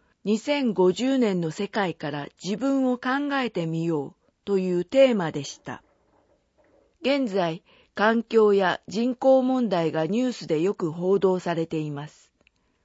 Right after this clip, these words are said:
その中でも環境問題が特に深刻であり、地球の寿命が来る日も遅くはないと知りました。私たちの生きている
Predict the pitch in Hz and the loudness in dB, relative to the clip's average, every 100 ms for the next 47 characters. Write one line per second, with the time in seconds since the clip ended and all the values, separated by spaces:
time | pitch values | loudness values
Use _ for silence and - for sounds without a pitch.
0 | _ _ - 240 269 269 277 240 165 156 | _ _ 2 4 4 0 -2 -2 -2 -2
1 | 147 - _ _ - 208 240 247 262 247 | -4 -10 _ _ -8 -2 -2 0 4 6
2 | 233 240 214 165 156 151 156 240 247 208 | 6 2 0 0 -2 -4 -4 -4 -2 -2
3 | 156 - 202 202 202 202 190 180 170 131 | -4 -4 -4 -2 -2 -2 -2 0 -2 -6
4 | - _ _ _ _ _ _ - - 214 | -10 _ _ _ _ _ _ -16 -8 -2
5 | 233 220 214 196 202 208 190 190 190 254 | 0 2 2 2 2 4 4 0 0 -4
6 | 220 196 165 147 - 180 254 254 226 180 | -4 -4 -4 -6 -4 -2 -2 0 2 2
7 | 165 190 180 - 151 - 165 151 160 - | 2 -2 -4 -6 -8 -6 -6 -6 -10 -16
8 | - - _ _ _ _ _ _ _ _ | -20 -20 _ _ _ _ _ _ _ _
9 | _ _ - 196 254 277 - 226 180 175 | _ _ -4 0 0 -2 -2 -4 -2 -2
10 | 165 160 - 175 160 151 147 | 0 -2 -4 0 0 0 -4